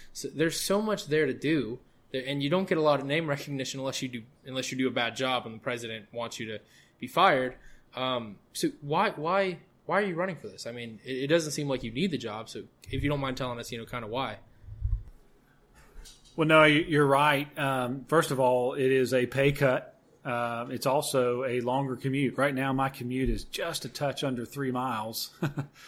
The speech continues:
Speaker 2: And if I need to go home for lunch, I can go home for lunch. Um, if I'm successful and I get this job, not only do I get a pay cut, uh, but I get a forty-five to hour commute one way, uh,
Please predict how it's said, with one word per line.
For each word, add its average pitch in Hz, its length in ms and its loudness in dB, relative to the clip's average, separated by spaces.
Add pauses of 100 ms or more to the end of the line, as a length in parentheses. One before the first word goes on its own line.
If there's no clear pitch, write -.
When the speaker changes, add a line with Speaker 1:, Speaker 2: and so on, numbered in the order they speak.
(220)
Speaker 2:
And 131 80 0
if 131 100 0
I 147 120 6
need 151 140 4
to 135 60 2
go 135 160 6
home 139 180 4
for 131 120 0
lunch, 139 260 2
I 135 120 4
can 131 80 -4
go 131 160 2
home 135 200 0
for 135 120 -4
lunch. 139 560 -6
Um, 123 400 -6 (480)
if 135 120 -2
I'm 139 200 4
successful 147 560 0
and 127 80 -2
I 123 60 -4
get 127 160 -2
this 117 140 -4
job, 131 300 0
not 131 160 -2
only 127 220 -2
do 120 120 0
I 113 80 -2
get 113 140 -4
a 110 40 -6
pay 127 240 0
cut, 117 380 -4
uh, 113 220 -8
but 120 160 -4
I 113 80 -2
get 117 180 -2
a 110 60 -6
forty-five 123 580 0
to 120 80 -4
hour 120 300 -2
commute 120 540 -4 (360)
one 123 300 0
way, 117 640 -2
uh, 117 340 -6